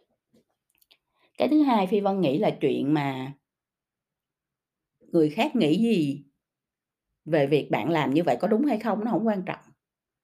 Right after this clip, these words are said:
Phi Vân nghĩ bạn làm đúng hay không nó không quan trọng. Ba mẹ bạn, đồng nghiệp bạn nghĩ bạn có làm đúng hay không khi nghỉ việc, nó cũng không quan trọng. Quan trọng là bạn đã đưa ra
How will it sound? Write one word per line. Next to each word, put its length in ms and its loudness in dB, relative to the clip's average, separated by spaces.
Phi 100 2
Vân 200 4
nghĩ 120 4
bạn 140 2
làm 140 2
đúng 140 0
hay 100 0
không 180 -4
nó 80 -2
không 220 -4
quan 180 -4
trọng. 120 -8
Ba 200 0
mẹ 220 0
bạn, 220 -4
đồng 200 -4
nghiệp 180 -6
bạn 220 -2
nghĩ 180 -4
bạn 180 -2
có 80 -6
làm 180 -2
đúng 160 0
hay 120 0
không 240 -4
khi 120 -2
nghỉ 200 -2
việc, 300 -2
nó 140 -6
cũng 120 -6
không 220 -8
quan 160 -6
trọng. 260 -14
Quan 240 4
trọng 220 0
là 100 2
bạn 280 -4
đã 360 -4
đưa 160 0
ra 120 0